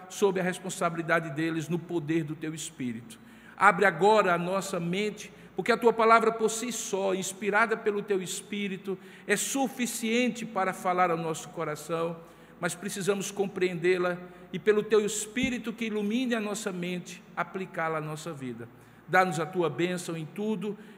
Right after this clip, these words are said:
que o Senhor nos leve cativo nos nossos pensamentos, na concentração da nossa mente, aquilo que o Senhor deseja ministrar ao nosso coração. É o que nós oramos e agradecemos em nome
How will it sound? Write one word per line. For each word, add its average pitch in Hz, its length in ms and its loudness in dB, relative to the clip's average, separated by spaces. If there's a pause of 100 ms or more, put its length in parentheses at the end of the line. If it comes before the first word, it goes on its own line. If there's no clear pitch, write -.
(100)
que 190 120 -6
o 190 40 -2
Senhor 175 380 0
nos 165 160 -4
leve 170 240 0
cativo 175 560 -6
nos 180 180 -4
nossos 175 320 -6
pensamentos, 175 840 -8 (280)
na 156 120 -4
concentração 190 720 -2
da 208 100 0
nossa 208 300 -4
mente, 180 440 -6 (300)
aquilo 180 400 -2
que 180 120 -8
o 175 40 -2
Senhor 170 240 -6
deseja 156 580 -4 (460)
ministrar 156 480 -2
ao 147 80 0
nosso 147 300 -6
coração. 143 640 -6 (240)
É - 80 -4
o 156 60 -2
que 165 100 -8
nós 156 300 -2
oramos 165 500 -2
e 170 60 -2
agradecemos 156 800 -4
em 175 120 -2
nome 165 480 0